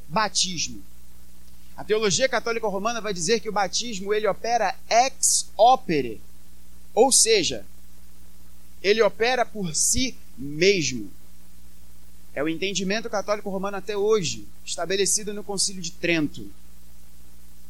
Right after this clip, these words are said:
O batismo por si só opera graça no coração daqueles que por ele passam. Ora, este não é o entendimento reformado.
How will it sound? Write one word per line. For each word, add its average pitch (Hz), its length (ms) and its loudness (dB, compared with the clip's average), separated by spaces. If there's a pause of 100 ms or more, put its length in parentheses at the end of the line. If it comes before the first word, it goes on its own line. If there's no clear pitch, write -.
(440)
O 143 40 -4
batismo 175 440 2
por 180 160 -4
si 226 160 -2
só 226 400 4
opera 147 540 0 (360)
graça 170 500 4
no 139 80 -4
coração 135 600 -4 (340)
daqueles 165 600 0
que 202 260 -4 (240)
por 208 180 8
ele 214 380 8 (220)
passam. 123 560 0
Ora, 156 380 0
este 151 380 0
não 165 380 -2
é 196 180 8
o 175 100 4
entendimento 127 720 0
reformado. 113 540 -6